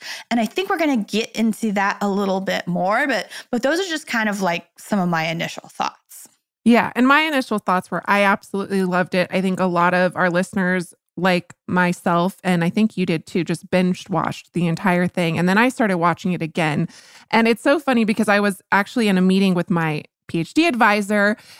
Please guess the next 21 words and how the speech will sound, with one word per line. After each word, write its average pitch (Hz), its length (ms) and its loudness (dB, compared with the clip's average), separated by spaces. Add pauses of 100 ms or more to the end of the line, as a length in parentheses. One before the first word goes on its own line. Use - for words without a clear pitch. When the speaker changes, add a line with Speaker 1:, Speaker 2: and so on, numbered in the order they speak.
(160)
Speaker 2:
and 214 220 4
she 294 320 0
recommended 214 580 2
I 185 120 4
watched 185 420 2
it 180 200 -2
as 190 220 2
a 185 80 2
respite 202 600 0
from 190 160 0
what's 185 180 0
going 180 320 0
on 208 440 4 (400)
it, 220 180 2
with 214 160 0 (140)
the - 80 0
political 262 680 4
Speaker 1:
<laughs> 233 40 0
Speaker 2:
world, 226 580 2
with 196 200 -2
covid, 240 340 2